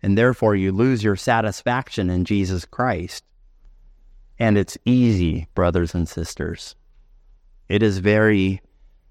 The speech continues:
easy. And when crisis comes, you try to scramble to come up with your own remedies. But you can't do anything about it. You're truly helpless.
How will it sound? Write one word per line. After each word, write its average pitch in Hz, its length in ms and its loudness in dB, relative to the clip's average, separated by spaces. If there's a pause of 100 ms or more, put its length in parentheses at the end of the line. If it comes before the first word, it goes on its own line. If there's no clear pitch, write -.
(140)
easy. 92 600 0 (1120)
And 104 120 2
when 104 140 2
crisis 123 560 0
comes, 120 840 -4 (920)
you 101 200 2
try 117 220 0
to 98 100 -2
scramble 117 720 0
to 107 100 -10
come 113 440 -2
up 92 300 -4
with 92 240 -2
your 95 120 2
own 104 300 0
remedies. 95 680 -2 (1600)
But 92 600 0
you 98 120 -2
can't 117 340 -2
do 110 120 2
anything 92 380 0
about 82 320 -4
it. 80 160 -8 (1900)
You're 101 120 2
truly 110 500 2
helpless. 90 800 -4